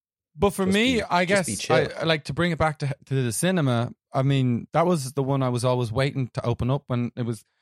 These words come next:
Speaker 1: things were closed down and they were always talking about open-, opening certain things back up. I actually, I mean, I cared about the pubs, but I, honestly, in a certain way, I was like, I really enjoying the drinking outside with my friends and meeting up. And I actually
Speaker 2: Mm.
Speaker 1: thought that was a really nice thing that came out of the pandemic.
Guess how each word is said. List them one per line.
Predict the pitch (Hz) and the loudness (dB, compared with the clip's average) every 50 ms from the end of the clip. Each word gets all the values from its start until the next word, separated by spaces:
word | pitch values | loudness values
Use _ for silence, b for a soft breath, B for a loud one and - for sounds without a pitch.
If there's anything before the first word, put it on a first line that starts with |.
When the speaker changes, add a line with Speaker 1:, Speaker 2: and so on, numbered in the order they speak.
| _ _ _ _ _ - | _ _ _ _ _ -6
Speaker 1:
things | 143 143 143 123 | -4 -2 -2 -2
were | 135 | -4
closed | 127 - 139 135 127 123 - | -4 0 0 0 0 0 0
down | 131 127 127 | -2 -2 -2
and | 123 123 | 0 0
they | 123 | 0
were | 123 | 0
always | 120 120 | 0 -2
talking | - 135 127 - - 123 | -2 -4 -6 -6 -4 -2
about | 120 117 120 | -2 0 0
open-, | 120 123 - 117 - - - - | 0 -2 -2 -6 -10 -10 -6 -4
opening | 123 123 - 131 120 113 107 | -4 -2 -2 -2 -4 -4 -4
certain | - 123 113 117 113 | -4 -4 -4 -4 -4
things | 110 113 113 113 | -4 -4 -4 -4
back | - 117 104 - - | -4 -4 -4 -4 -4
up. | 123 - - | -6 -4 -2
I | 123 143 185 | 0 2 2
actually, | 202 196 180 - - - 127 - - - | 2 0 -2 -4 -6 -8 -8 -8 -6 -4
I | 131 135 147 | -4 -2 -2
mean, | 156 156 139 - | -2 -2 -4 -4
I | - 131 | -6 -8
cared | 123 - - 160 190 202 170 | -6 -4 0 0 0 0 0
about | 139 143 123 - | -2 -4 -4 -6
the | 107 | -8
pubs, | - - 117 110 - | -10 -8 -10 -8 -8
but | - 120 | -6 -6
I, | 113 107 - - - | -6 -8 -8 -8 -6
honestly, | 139 165 175 - - 147 135 | -4 -4 -4 -4 -4 -2 -2
in | 123 | -2
a | 117 113 | -2 -2
certain | - 180 196 - 170 | -2 -2 -2 -2 -2
way, | 156 143 135 | -2 0 0
I | 131 | 0
was | 123 120 113 | 0 0 -2
like, | 127 117 - b b b b b b b b b b _ _ - | -4 -6 -6 b b b b b b b b b b _ _ -4
I | 135 | -4
really | 139 123 117 139 156 165 160 156 | -2 -2 0 0 0 0 2 0
enjoying | 147 127 - 139 139 147 160 170 175 175 | 0 0 0 2 2 2 2 0 0 0
the | 147 127 | 0 0
drinking | - 147 160 147 - 160 | 0 0 0 0 0 -2
outside | 151 147 143 - 151 143 139 | -2 -2 -2 0 0 0 0
with | 139 113 | 0 -2
my | - 127 113 | -2 -4 -2
friends | - 147 147 151 151 156 156 143 135 | 0 0 0 0 0 -2 -2 -4 -4
and | 131 127 123 | -6 -4 -4
meeting | 135 139 135 131 | -2 -2 0 0
up. | 131 139 151 - | 0 0 0 -2
And | 151 139 | -2 0
I | 143 160 | 0 0
actually | 175 170 - 123 - 104 | 0 0 -2 -2 0 0
Speaker 2:
Mm. | |
Speaker 1:
thought | - 156 - | 0 0 0
that | 143 | 0
was | 139 127 | -4 -4
a | 123 | -4
really | 131 131 127 | -6 -6 -6
nice | 127 123 127 135 147 160 151 - - | -4 -2 -2 0 0 -2 -2 -6 -6
thing | - 127 123 120 | -4 -2 -2 0
that | 120 - - - - | -2 -4 -6 -8 -4
came | - 135 131 | -2 0 2
out | 131 135 139 | 2 2 2
of | 139 | 0
the | 117 | 0
pandemic. | - 127 120 113 120 117 117 113 - | 0 0 0 2 0 0 0 0 -4